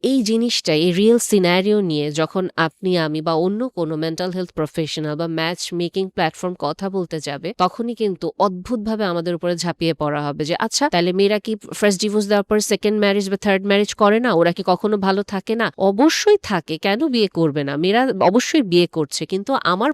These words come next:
পয়েন্টটা ওখানে, একটা মেয়ে ডিভোর্স দেওয়ার পরে আবার আরেকজন জীবন সঙ্গী খুঁজে পাওয়া, এটা আসলে কয়জন খুঁজে পায়? এবং আসলে কত দ্রুত পাচ্ছে বা কত লেংদি টাইম পিরিয়ড পার করে পাচ্ছে? এবং এই যে একটা মেয়ে অপেক্ষা করতে করতে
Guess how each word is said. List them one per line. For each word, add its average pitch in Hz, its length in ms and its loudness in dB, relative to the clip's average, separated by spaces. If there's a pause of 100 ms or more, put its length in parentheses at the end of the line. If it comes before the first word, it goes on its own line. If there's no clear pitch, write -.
পয়েন্টটা 269 400 2
ওখানে, 202 600 2 (100)
একটা 226 400 0
মেয়ে 170 580 0
ডিভোর্স 202 420 2 (160)
দেওয়ার 165 360 4
পরে 151 720 2
আবার 180 460 2
আরেকজন 185 500 0
জীবন 180 400 0
সঙ্গী 180 480 0
খুঁজে 214 440 2
পাওয়া, 143 420 0 (100)
এটা 190 180 0
আসলে 220 220 -4 (100)
কয়জন 262 380 -4
খুঁজে 147 360 -6
পায়? - 260 -14 (500)
এবং 180 340 0 (120)
আসলে 220 400 -2
কত 220 220 -2
দ্রুত 214 400 -2
পাচ্ছে 175 440 0
বা 165 160 -2
কত 185 200 -2
লেংদি 208 580 0
টাইম 185 240 0
পিরিয়ড 196 300 -2 (100)
পার 196 180 2 (120)
করে 202 260 4
পাচ্ছে? - 460 -6
এবং 196 260 -2 (160)
এই 285 240 4
যে 269 100 2
একটা 220 300 2
মেয়ে 208 140 2
অপেক্ষা - 460 0
করতে 247 340 0
করতে 165 360 -2